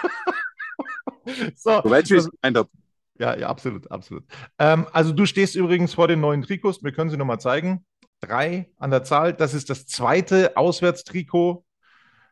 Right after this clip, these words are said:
Speaker 1: Das erinnert noch mehr an Borussia Dortmund als das erste Auswärtstrikot. Links das Heimtrikot, genau.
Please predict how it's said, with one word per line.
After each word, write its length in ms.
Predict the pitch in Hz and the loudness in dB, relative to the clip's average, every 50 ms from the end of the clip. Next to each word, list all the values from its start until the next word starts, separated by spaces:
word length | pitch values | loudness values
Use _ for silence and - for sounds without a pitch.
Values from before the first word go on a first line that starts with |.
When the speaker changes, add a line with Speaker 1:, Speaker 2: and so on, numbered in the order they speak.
| _ _ - | _ _ -2
Speaker 1:
Das 160 | 151 143 - | -2 0 0
erinnert 400 | 175 160 139 175 175 170 160 120 | 0 2 4 4 4 4 4 4
noch 160 | 131 139 120 | 2 -2 0
mehr 180 | 135 156 170 180 | 0 0 0 0
an 120 | 175 156 | 0 0
Borussia 360 | 139 143 131 139 131 139 127 | -2 -2 -4 -4 -4 -4 -4
Dortmund 420 | 107 110 127 135 131 139 147 143 127 | -2 -2 -2 -2 -2 -4 -8 -8 -8
als 320 | - 120 127 123 - - | -6 -6 -8 -8 -8 -6
das 320 | - 120 117 107 - - - | -4 -2 -2 -4 -4 -8 -6
erste 340 | - 175 214 202 - 131 - | -2 -2 -2 0 0 -2 -2
Auswärtstrikot. 840 | - 110 110 110 107 101 - - 110 101 - 135 143 175 214 214 - _ _ _ _ - - _ _ _ _ _ _ | -2 -2 -2 -2 -4 -6 -6 -10 -12 -6 -2 0 0 0 0 -2 -6 _ _ _ _ -20 -20 _ _ _ _ _ _
Links 440 | - 139 139 170 214 247 262 - - | 0 4 4 6 6 6 4 2 0
das 200 | - 170 147 - | 0 -2 0 0
Heimtrikot, 720 | 127 139 175 196 190 - 226 196 - - 214 240 311 - _ - | 0 0 2 2 0 -2 -4 -4 0 0 0 0 0 -4 _ -2
genau. 440 | - 151 143 151 170 202 214 - | 0 2 2 2 2 0 -2 -6